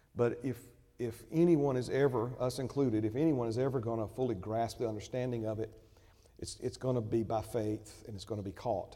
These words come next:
Amen. In other words, the Holy Spirit is gonna reveal it to us. So,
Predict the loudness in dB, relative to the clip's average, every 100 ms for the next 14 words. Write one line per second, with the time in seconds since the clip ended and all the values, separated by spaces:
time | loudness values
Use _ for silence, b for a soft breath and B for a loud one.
0 | -12 -10 -10 -12 -8 -6 -4 -4 -2 0
1 | 0 0 0 2 2 -2 B B B B
2 | B -8 2 2 4 2 4 2 0 -4
3 | -4 -4 -8 -12 -20 -20 b b b b
4 | b b b b b b b 4 8 8